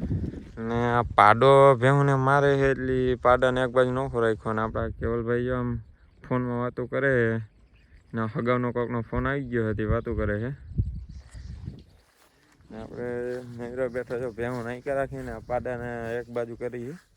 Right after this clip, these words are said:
નકર ભેહુંને સરવા નથી દેતો. અટાણે જોઈ આમ થડમાં ને એમાં મારી મારીને ડાયરું કાપી નાખે છે. ફાટી ગયું હમણાં.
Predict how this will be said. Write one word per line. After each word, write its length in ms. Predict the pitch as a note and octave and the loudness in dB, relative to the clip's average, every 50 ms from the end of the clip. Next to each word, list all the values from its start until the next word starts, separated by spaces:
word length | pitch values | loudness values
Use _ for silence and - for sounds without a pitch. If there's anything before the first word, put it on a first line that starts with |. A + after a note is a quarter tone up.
| _ _ - - - - - - G#2+ | _ _ -20 -20 -20 -20 -16 -12 -10
નકર 100 | A2 A2+ | -10 -10
ભેહુંને 680 | G2+ G#2 A2+ A#2 A#2+ B2 B2 B2 A#2+ A#2+ A#2 A2 G#2+ A2 G#2+ - - - - _ _ _ _ _ _ | -8 -6 -6 -6 -4 -6 -6 -8 -8 -8 -10 -10 -12 -14 -16 -18 -20 -20 -20 _ _ _ _ _ _
સરવા 280 | - C3+ C3 C#3+ C#3 C3+ | -8 -6 -4 -4 -4 -4
નથી 280 | B2+ B2+ B2 - B2 | -4 -6 -8 -8 -8
દેતો. 320 | A2+ A#2 A#2 A#2 B2 C#3 D3 C#3 - - - - - - - - - - - - - - - - - - - - - - - - | -8 -6 -8 -8 -8 -10 -12 -14 -18 -20 -20 -20 -20 -20 -20 -20 -20 -20 -20 -20 -20 -18 -16 -8 -2 0 2 2 2 0 -2 -10
અટાણે 460 | A#2+ - - C3 C3 C3 C3+ C3 C3 | -10 -4 0 0 2 2 4 2 4
જોઈ 400 | C3 C#3 C#3 C3+ C3+ C3 C3 B2+ | 6 6 8 8 8 8 8 8
આમ 340 | B2 B2 A#2+ B2 A#2+ A#2 G#2+ G2+ _ _ _ - | 8 6 6 4 0 -2 -6 -8 _ _ _ 4
થડમાં 380 | - C3 B2+ C3 C3 C3 C3 | 8 8 8 8 8 4 2
ને 60 | C3 B2+ | 2 2
એમાં 280 | B2+ B2+ B2+ B2 A2+ | 4 4 4 4 4
મારી 360 | A2 G#2 G#2 G#2+ A#2 B2+ C3 | 2 2 2 4 6 6 6
મારીને 440 | C3 B2+ B2+ C3 C3 B2+ B2 A#2+ A2 G#2 - _ _ - - - - - _ - | 6 4 4 4 4 4 2 2 0 -4 -10 _ _ -20 -20 -20 -20 -18 _ -2
ડાયરું 360 | A2+ A2+ B2 C3 C3+ C3 B2+ | 4 6 8 8 8 6 4
કાપી 280 | - C3 B2+ - - A#2+ | 4 4 2 2 2 0
નાખે 300 | A2 G#2+ G#2+ G#2 G#2 G#2 G2+ | 0 0 0 0 -2 -2 -4
છે. 220 | G2+ A2 A2 G#2 G2+ - - - - - - - - - - - - - - - - - - - - - - - _ - - - - - A#2+ A2+ A2+ - - _ - - - _ _ _ _ _ _ _ _ _ _ - - _ _ _ - _ _ - - - - - - - - - - | -2 -2 -2 -2 -4 -6 -8 -12 -16 -18 -18 -18 -18 -18 -18 -18 -20 -20 -20 -20 -20 -18 -18 -18 -18 -18 -20 -20 _ -20 -18 -16 -16 -18 -20 -20 -20 -20 -20 _ -20 -20 -20 _ _ _ _ _ _ _ _ _ _ -20 -20 _ _ _ -20 _ _ -20 -20 -20 -20 -18 -14 -14 -14 -14 -8
ફાટી 420 | - - B2 - - C#3 C3 B2+ | -4 -2 -2 0 0 -2 -2 0
ગયું 220 | B2+ C3 B2 A#2 A2 | 2 2 2 2 2
હમણાં. 320 | A2 A2 A2 G#2+ G#2 G2 | 2 0 0 0 -2 -4